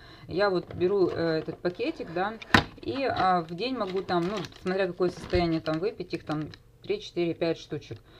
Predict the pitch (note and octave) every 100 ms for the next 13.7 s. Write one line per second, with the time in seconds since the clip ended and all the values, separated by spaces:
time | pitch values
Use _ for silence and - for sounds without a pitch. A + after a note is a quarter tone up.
0 | - - - - - E3 E3 G3 - -
1 | - A#3 C#4+ B3 G#3+ A#3+ F4+ F4 - G3+
2 | - - A3+ A3 F#3 F3+ F3+ F3+ F3+ F#3+
3 | E3+ - A#2 - E3 F3 F3+ F#3 C#3+ C3+
4 | - - - - - C3+ E3+ D#3+ - -
5 | F#3 E3+ - F#3 F#3 F3+ F3 - - -
6 | G#3+ A3 A3 C#4 D4 C4 F#3+ G3 A#3+ G3+
7 | - G#3 C4 G#3+ - F#3+ F3+ D#3+ - -
8 | E2+ B2+ E3 F#3+ A3 C4 G#3+ - F3+ F3
9 | F3 D#3+ C#3 - E3+ A3+ A#3 - G3+ G3+
10 | F#3+ F#3+ C4+ F#3 F3 - G#3+ G3+ - F3+
11 | G3 F#3 D#3+ D#3+ D3 C3+ D3 - F3+ G3
12 | F3+ F3 D#3+ C#3 - E3 F#3+ B3 C4+ -
13 | F#3+ G3+ - - D#3+ D3+